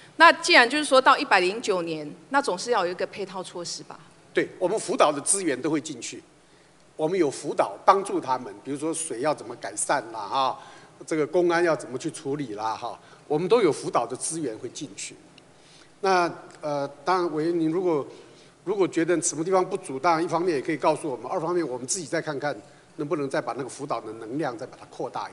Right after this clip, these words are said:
Speaker 2: 点。
Speaker 1: 我是觉得这个部分哈，我们，呃，这个部里面真的要多用心，因为我相信所有的中小企业主他都是真的是战战兢兢、脚踏实地的在经营自己的企业。那当然就是因为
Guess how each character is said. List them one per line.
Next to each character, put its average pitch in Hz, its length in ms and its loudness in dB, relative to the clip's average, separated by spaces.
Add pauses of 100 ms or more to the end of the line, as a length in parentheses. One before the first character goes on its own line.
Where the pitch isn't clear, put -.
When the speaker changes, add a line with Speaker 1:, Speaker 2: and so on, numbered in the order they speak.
(120)
Speaker 2:
点。 - 120 -18 (320)
Speaker 1:
我 202 80 -18
是 311 100 -6
觉 254 180 4
得 240 140 6
这 269 200 2
个 247 100 4
部 254 180 -6
分 233 260 2
哈， 190 180 -2
我 175 180 0
们， 185 280 -2
呃， 170 240 -2
这 247 160 0
个 214 120 2
部 240 200 -6
里 175 100 -8
面 196 200 -8
真 208 120 -6
的 196 120 -2
要 190 320 0 (280)
多 208 160 0
用 208 200 -4
心， 185 280 -8
因 240 140 -4
为 254 160 0 (420)
我 - 80 0
相 330 220 8
信 349 180 2
所 254 220 6
有 269 180 8
的 202 160 8
中 254 160 0
小 180 160 0
企 - 200 -4
业 240 120 4
主 165 200 -8
他 214 180 -2
都 214 140 0
是 208 380 -4 (220)
真 254 140 0
的 233 80 2
是 240 180 -4
战 220 220 0
战 214 180 0
兢 202 100 -8
兢、 196 260 -8
脚 160 160 -4
踏 196 180 -6
实 185 200 -6
地 190 180 -8
的 170 120 -4
在 180 200 -2
经 185 200 -8
营 165 140 -8
自 196 140 -10
己 160 160 -10
的 - 120 -12
企 180 340 -10
业。 180 140 -2 (380)
那 302 120 10
当 320 160 10
然 269 180 10
就 285 100 0
是 294 160 0
因 262 160 0
为 269 240 6